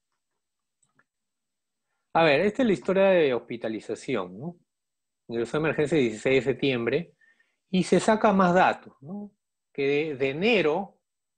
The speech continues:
de este año ya la paciente ten-, había notado una coloración oscura en la piel.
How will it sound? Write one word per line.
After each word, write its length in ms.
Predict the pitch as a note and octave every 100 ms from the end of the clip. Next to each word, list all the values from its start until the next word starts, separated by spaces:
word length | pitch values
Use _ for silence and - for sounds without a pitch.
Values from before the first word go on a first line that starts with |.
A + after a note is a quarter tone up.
| _ _
de 160 | A2
este 280 | A#2+ - D#3+
año 480 | C3+ A#2+ B2 D#3+ _ _ _ _ _ _ _ -
ya 120 | C3
la 140 | C#3+
paciente 460 | C#3 A2 C3 B2+ C#3
ten-, 420 | - - A#2+ C#3
había 320 | A#2+ C3 D3+
notado 380 | D#3 B2 C#3+ C#3+
una 160 | D3+ D3
coloración 600 | B2 G#2+ G2+ - C#3 B2
oscura 440 | A#2 - F#3+ E3
en 80 | A2+
la 180 | G2+ -
piel. 300 | G#2+ F#2